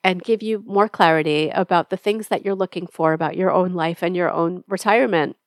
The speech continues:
And these are just more soul-searching questions here. So if you're able to write them down, great. If you can't write them down, come back later and do it, or just simply just think about your responses now while you're listening. But really come up with answers for yourself because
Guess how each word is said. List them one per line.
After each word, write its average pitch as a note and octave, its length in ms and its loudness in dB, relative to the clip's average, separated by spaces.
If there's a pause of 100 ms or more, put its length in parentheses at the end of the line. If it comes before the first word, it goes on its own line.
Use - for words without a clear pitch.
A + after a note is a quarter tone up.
(120)
And A3 140 -4
these C#4+ 160 0
are E4 80 2
just - 260 -4
more G3 300 2 (680)
soul-searching F#3 760 0
questions F3+ 800 -6
here. G3+ 340 0 (160)
So G#3 560 4
if B3 100 -4
you're C4+ 100 4
able D#4 240 8
to C#4+ 80 2
write B3+ 220 6
them B3+ 140 4
down, A3+ 300 6
great. G3 420 0
If - 180 -8
you G#3+ 80 -4
can't A3 340 0
write A3 200 -2
them A3 100 -4
down, G3+ 240 2
come A3+ 220 -2
back G#3 200 2
later G3+ 220 2
and G3+ 160 0
do F#3+ 200 0
it, F#3 140 0
or A3 120 -4
just C4+ 240 -6
simply C4 260 -2
just - 260 -6
think G#3+ 160 -2
about F#3+ 240 -2
your F3+ 100 -4
responses F3 640 -6
now E3 220 0
while E3 140 -2
you're D#3+ 160 -8
listening. D#3+ 640 -8 (120)
But A3+ 220 -2
really D#4+ 240 2
come A#3+ 220 0
up A3 120 0
with G3+ 140 0
answers E3 400 0
for - 100 -8
yourself D#3+ 580 -4
because G3 400 -12